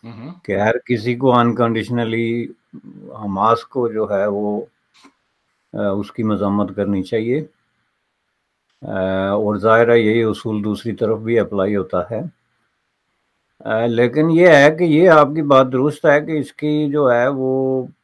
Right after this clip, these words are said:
Speaker 2: पीछे जाके तो पूरी हकीकत को बगैर, अ,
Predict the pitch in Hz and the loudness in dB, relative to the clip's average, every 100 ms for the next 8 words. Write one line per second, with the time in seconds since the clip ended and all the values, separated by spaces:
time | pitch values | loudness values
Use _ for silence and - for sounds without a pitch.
0 | _ 127 123 117 143 131 113 104 120 135 | _ -6 -4 0 0 2 2 2 -2 -4
1 | 139 127 127 127 113 - 117 - 156 131 | -6 -4 -2 2 2 0 -4 0 0 -2
2 | 117 110 107 107 101 107 104 110 - _ | -4 -2 -2 0 0 0 -2 -4 -12 _
3 | _ _ _ _ - 104 107 104 | _ _ _ _ -10 -6 -2 -2